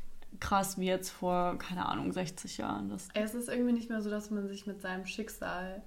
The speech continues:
Speaker 2: so mit seinem vermeintlichen Schicksal zufrieden gibt.
Speaker 1: Mhm.
Speaker 2: Irgendwie.
Speaker 1: Ja.
Speaker 2: Ja.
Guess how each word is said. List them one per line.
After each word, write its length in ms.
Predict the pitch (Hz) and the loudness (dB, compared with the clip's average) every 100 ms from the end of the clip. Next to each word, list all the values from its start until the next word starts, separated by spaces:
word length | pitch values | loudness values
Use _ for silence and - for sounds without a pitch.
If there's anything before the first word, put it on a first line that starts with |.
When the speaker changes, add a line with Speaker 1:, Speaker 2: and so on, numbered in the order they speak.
| - - - - | -14 -18 -12 -2
Speaker 2:
so 100 | 202 | 0
mit 160 | 196 | 2
seinem 200 | 196 202 | 2 2
vermeintlichen 580 | 202 196 196 202 208 202 | 0 0 2 0 -4 -4
Schicksal 480 | - 208 - 185 190 | -2 -4 0 0 0
zufrieden 500 | - - 202 185 175 | -4 -8 -4 -2 -4
gibt. 340 | - - - - - - - | -6 -8 -10 -20 -20 -20 6
Speaker 1:
Mhm. 460 | 214 202 214 220 214 190 | 10 12 12 10 6 -4
Speaker 2:
Irgendwie. 560 | 180 180 180 180 180 196 | -2 -2 -2 -4 0 8
Speaker 1:
Ja. 300 | 214 185 - - - - - - - - - - - - - - - | 8 8 2 -14 -18 -20 -20 -20 -20 -18 -20 -20 -20 -20 -20 -16 -6
Speaker 2:
Ja. 380 | 196 190 190 | -4 -2 -6